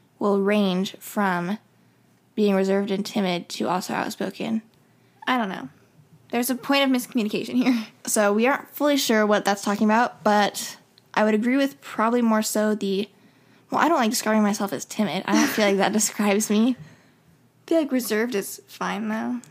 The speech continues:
Speaker 1: Yeah, all right. We'll guess, we'll just start with, um, the what's hard about being a six. So,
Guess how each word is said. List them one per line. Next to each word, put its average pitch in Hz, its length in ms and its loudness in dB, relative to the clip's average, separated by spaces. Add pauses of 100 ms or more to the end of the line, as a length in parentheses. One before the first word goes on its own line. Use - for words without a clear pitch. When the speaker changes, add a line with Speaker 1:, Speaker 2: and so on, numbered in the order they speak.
Speaker 1:
Yeah, 202 300 0
all 214 80 2
right. 185 200 0
We'll 262 120 2
guess, 302 380 0
we'll 247 100 2
just 269 180 0
start 233 260 2
with, 220 260 0
um, 196 400 2
the 190 300 0
what's 196 300 -4
hard 196 180 0
about 190 200 0
being 185 240 -2
a - 60 -8
six. - 540 -8 (1200)
So, 208 340 2